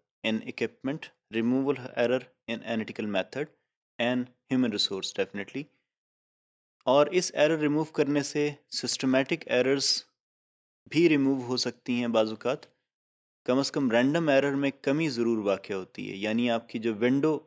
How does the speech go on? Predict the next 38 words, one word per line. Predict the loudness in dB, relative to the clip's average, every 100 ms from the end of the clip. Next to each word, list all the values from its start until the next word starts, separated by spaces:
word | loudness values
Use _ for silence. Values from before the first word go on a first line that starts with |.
| _ 0
रैंडम | 2 4 4 4
एरर | 2 0
में | -2 -4 -8 _ -2
आ | 0
रही | 0 -2
है | -8
जिससे | -8 -8 -6 -2
बेसलाइन | 2 2 2 -2 0 -2
की | -6 -10 _ _ _ -2
करेक्शन | 0 0 -2 -4 -2
ज़रूरी | -2 -2 -2 -4
है, | -6 -12 _ _ _
तो | 0
अगर | 0 0
हम | -2 -2
इन | -2 -4 -8 -6
चीज़ों | -2 -2
को | 0 -2 -2
एलिमिनेट | -2 0 0 0 -2
करें | -2 -4 -4 -10 _ _ -12
तो |
हमारी | -6 -4 -2 -2
वो | -2
विंडो | 0 0 0 0
कम | -4
हो | -4
जाती | -4 -4 -6 -8
है, |
हमारी | -4 -4 0
बेसलाइन | 0 0 -2 -4 -4 -6 -12 -6
निस्बतन | -6 -4 -8 -6 -6
स्ट्रेट | -4 0 0 0
लाइन | -4 -4
में | -4 -6
कन्वर्ट | -6 -4 -4 -4
हो |
जाती | -6 -6 -8
है। | -16